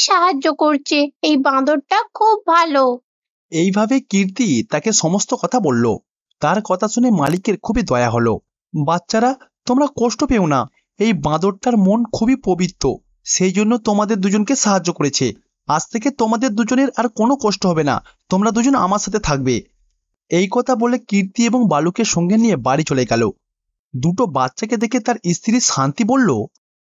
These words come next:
Speaker 1: "আরে, এ বাচ্চা দুটো কে গো, কে?"
Speaker 2: এইভাবে সে রেগে মেগে জিজ্ঞাসা করলো। তার স্ত্রীকে সে সমস্ত কিছু বলল। এই সব কিছু এই বাঁদরটার জন্যই হয়েছে। এইসব শুনে তার স্ত্রী রেগে গিয়ে বলল,
Speaker 1: "হ্যাঁ, হ্যাঁ, তোমাদের তো আর কোনো কাজ নেই।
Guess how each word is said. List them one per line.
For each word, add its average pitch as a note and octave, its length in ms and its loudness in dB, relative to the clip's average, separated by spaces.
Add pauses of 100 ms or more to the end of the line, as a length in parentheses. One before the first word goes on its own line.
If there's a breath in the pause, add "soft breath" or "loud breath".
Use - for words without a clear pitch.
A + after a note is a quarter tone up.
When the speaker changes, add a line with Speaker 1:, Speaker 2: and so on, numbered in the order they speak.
(100)
Speaker 1:
"আরে, C#4+ 320 2
এ C#4 100 0
বাচ্চা C#4 300 0
দুটো E4+ 220 2
কে F4 220 0
গো, D#4 140 2 (300)
কে?" D#4+ 360 2 (300)
Speaker 2:
এইভাবে A3 420 0
সে C4 180 0
রেগে D#3+ 280 2
মেগে G3+ 220 2
জিজ্ঞাসা D#3+ 360 0
করলো। B2+ 380 2 (320)
তার F3 160 0 (200)
স্ত্রীকে A3+ 360 -2
সে A#3+ 160 0
সমস্ত F#3 420 0
কিছু A#3 240 -4
বলল। C3 380 0 (540)
এই F#3+ 140 0
সব A3 220 -2
কিছু B3 280 -2
এই C4+ 80 4
বাঁদরটার F3+ 500 -2
জন্যই A#3+ 280 2
হয়েছে। D#3 420 0 (920)
এইসব F#3 380 0
শুনে B3+ 300 0
তার C4 140 -2 (180)
স্ত্রী A#3+ 340 0
রেগে D#3 300 0
গিয়ে G#3+ 180 0
বলল, A3 380 2 (360)
Speaker 1:
"হ্যাঁ, D#4 300 2
হ্যাঁ, F4 240 2
তোমাদের B3+ 380 0
তো D4 120 -2
আর E4+ 120 2
কোনো F4+ 220 2
কাজ C#4+ 380 2
নেই। G#3+ 300 2